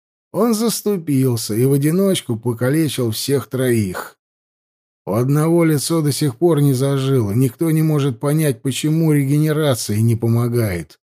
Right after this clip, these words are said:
хотя тот пьёт кровь чуть ли не бочками. Кстати, я хотел пообщаться с той служанкой. Я опросил обслуживающий персонал, и её давно никто не видел. И ещё одно.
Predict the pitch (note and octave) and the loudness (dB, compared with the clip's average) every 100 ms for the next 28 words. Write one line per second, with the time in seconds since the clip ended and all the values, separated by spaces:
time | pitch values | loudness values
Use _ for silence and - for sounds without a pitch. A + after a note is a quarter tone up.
0 | _ _ _ _ - F2+ A2 G#2+ B2+ B2 | _ _ _ _ -12 -4 -2 -2 0 -2
1 | A#2 A#2+ A#2 A2+ C3 C#3+ B2 - A#2 A2 | 0 0 0 0 0 2 0 -2 -4 0
2 | A2+ B2 A2+ A#2 G#2+ - F2+ E2+ D#2 - | 0 2 2 0 0 -4 -6 -8 -10 -16
3 | _ _ _ _ _ _ _ _ _ _ | _ _ _ _ _ _ _ _ _ _
4 | - - A#3 G3 C3 E2+ E2+ A2 B2+ D3+ | -14 -6 -2 0 -2 -4 -4 -2 -2 -2
5 | D#3+ G#3+ G#3 A#2 F#2 G2 - G#2+ F2+ - | -4 0 0 0 -4 -8 -6 -4 -4 -6
6 | F2+ - G2 F#2 G#2 A#2+ B2 A2+ F#2 - | -8 -6 -6 -4 -2 0 0 -2 -2 -8
7 | D2+ - _ _ _ _ _ E2+ G2+ A#2+ | -12 -14 _ _ _ _ _ -6 -2 -2
8 | A#2+ A#2 A#2 A#2+ A#2+ - D#3+ D#3 B2+ A2+ | 0 -2 -2 -2 -4 -2 0 0 0 -2
9 | B2+ C#3+ B2 B2+ B2+ A2+ B2 A#2 B2+ A#2 | -4 -2 0 0 0 -2 -4 -2 -2 -2
10 | C#3 E3 F#3 C3+ F2+ F#2 B2+ E3 F#3 F3+ | -4 -2 -2 -2 -4 -2 0 2 2 2
11 | F#3+ G3 G#3+ G#3 G3 - G3 G3 G3 F#3+ | 0 2 2 2 0 2 2 2 2 4
12 | C3+ F#2 F2 D2 - _ _ _ _ _ | 2 0 -6 -10 -18 _ _ _ _ _
13 | _ D#3+ G#3 F3+ - - A#2 G#2+ F#2 F2+ | _ -4 -2 -2 -4 -2 0 0 -4 -6
14 | F2+ E2 D#2 | -8 -8 -14